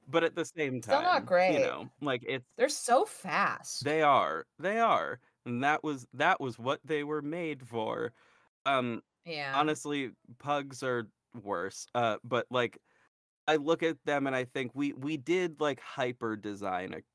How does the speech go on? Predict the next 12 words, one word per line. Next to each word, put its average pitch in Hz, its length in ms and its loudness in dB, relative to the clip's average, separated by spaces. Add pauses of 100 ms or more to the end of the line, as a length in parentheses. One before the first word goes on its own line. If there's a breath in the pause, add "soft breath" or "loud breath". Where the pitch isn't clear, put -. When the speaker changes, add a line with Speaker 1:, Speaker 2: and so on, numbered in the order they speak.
(120)
Speaker 1:
a, 104 60 -2 (220)
a, 101 140 -2 (480)
a, 107 60 -4
an 98 200 -6
animal 87 600 -6 (160)
when 113 160 0
I 92 80 -2
look 90 260 -6
at - 120 -14
them," 78 200 -6
and 92 160 -6
that 90 220 -4